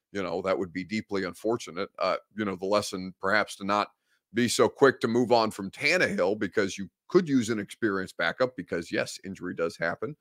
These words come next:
Titans Kyle says, "Yes, Buck, but he has consistently made comments around the team being better around Tannehill. Not asking him to change his style and praise Levis, but at least give him that same comment." Uh, you know, that,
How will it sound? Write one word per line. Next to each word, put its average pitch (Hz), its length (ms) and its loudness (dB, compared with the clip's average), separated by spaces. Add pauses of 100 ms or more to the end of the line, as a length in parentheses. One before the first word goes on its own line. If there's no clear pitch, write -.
(500)
Titans 123 300 6
Kyle 127 340 8
says, 110 240 0
"Yes, 131 300 6
Buck, 139 320 6
but 120 100 4
he 117 60 2
has 107 100 0
consistently 120 560 -6
made 113 220 0
comments 123 400 2
around 107 240 0
the 101 80 -2
team 117 280 -6
being 98 220 -4
better 110 240 4
around 92 420 -4
Tannehill. 147 600 2 (380)
Not 113 240 4
asking 120 400 2
him 113 140 -4
to 95 80 -14
change 113 360 -2
his 104 140 -4
style 117 360 4
and - 120 -6
praise 147 300 2
Levis, 101 300 -4
but 95 160 -6
at 90 120 -4
least 117 300 -6
give 104 160 -2
him 101 240 -6 (560)
that 117 340 6
same 107 340 0
comment." 113 540 0 (100)
Uh, 190 200 10 (100)
you 214 120 0
know, 240 300 6
that, 285 280 6